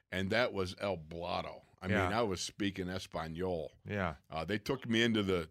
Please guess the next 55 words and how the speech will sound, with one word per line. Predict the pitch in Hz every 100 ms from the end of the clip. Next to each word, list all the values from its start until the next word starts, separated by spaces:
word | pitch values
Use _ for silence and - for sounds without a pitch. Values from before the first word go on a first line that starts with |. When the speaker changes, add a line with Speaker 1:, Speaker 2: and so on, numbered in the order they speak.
| -
Speaker 1:
training | 110 110 98
room, | 87 80
and | 82
it | 113
was | 87 76
really | 82 104 87 73
a | 69
mess. | 80 85 - 107
Speaker 2:
Right. | 98 85 - - - -
Speaker 1:
So | - 156
the | 143
biggest | 165 226 147
thing | 143 120
we're | 107
talking | 135 135 117
about | 101 95 92
the |
whole | 87 92
thing | - 85
was | 82 85
just | 110 - - _
in | 107
the | 92
sense | - 113 107
of | 101 87 - _ _ _ _
Mason | 92 131 143 127 110
does, | 120 127
he | 120
doesn't | 208 196
even | 151 120
remember | 117 139 120
the | 92
play. | - 139 - - _
Speaker 2:
Right. | 123 113 95 - -
Speaker 1:
I | 151
thought | 165 170
it | 147
was | 127
so | - 123
curious | - 143 170 143 117 -
that, | 110 - - - - _
you | 120
know, | 123 120
if | 123 101
you | 208
take | - 220
a | 139
look | 127 185 143
at | -
that, | 107 92
how | - 147
crazy | 151 - 160 165 147 147 135
it | 120
is | 139 101 87 87 - - _ _ _ _ _
that | 113 117 117